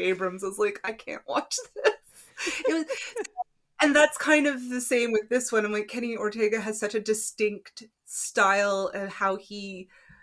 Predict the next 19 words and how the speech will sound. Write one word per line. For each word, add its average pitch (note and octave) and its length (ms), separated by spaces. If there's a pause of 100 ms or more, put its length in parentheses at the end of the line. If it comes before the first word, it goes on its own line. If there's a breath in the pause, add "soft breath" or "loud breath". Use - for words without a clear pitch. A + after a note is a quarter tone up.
(240 soft breath)
handles A3 880
his G#3 300
audience, A3 720 (120)
and F#3+ 640 (380)
you G#3 180
miss F#3+ 240
that D#3+ 200
in D3+ 80
the - 120
second - 400
one. - 220
So - 380 (300 loud breath)
shout D4 240
out C4 180
to B3+ 80
Kenny, A3 300
we G#3+ 140
love E3+ 280
him. F3 280